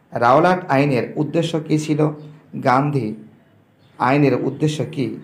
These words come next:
মত প্রকাশ করেছিল? অর্থাৎ রাওলাট আইনের উদ্দেশ্য কী ছিল? গান্ধী, এই হবে, গান্ধী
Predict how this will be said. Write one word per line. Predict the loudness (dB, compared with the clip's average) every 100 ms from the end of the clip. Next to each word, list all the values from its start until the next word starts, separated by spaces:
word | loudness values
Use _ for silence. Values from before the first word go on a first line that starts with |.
| -18 -20 _ 0
মত | 0 0
প্রকাশ | -4 -4 -6 -6
করেছিল? | -8 -8 -8 -10 -14 -20 -20 -20 _ _
অর্থাৎ | 0 0 2 0 0 -10
রাওলাট | 0 4 4 4 2
আইনের | 0 0 0 -2
উদ্দেশ্য | -2 -2 -2 -4
কী | -6
ছিল? | -8 -10 -12 -16 _ -14 -2
গান্ধী, | 2 4 2 -2 -6 -12 -20 _ _ -20 -20 _ _ _ -20 -20 -20 -20 _ _ -4
এই | 0 0
হবে, | 0 -4 -6 -10 -20 _ _ _ -4
গান্ধী | 0 2 0 -2 -6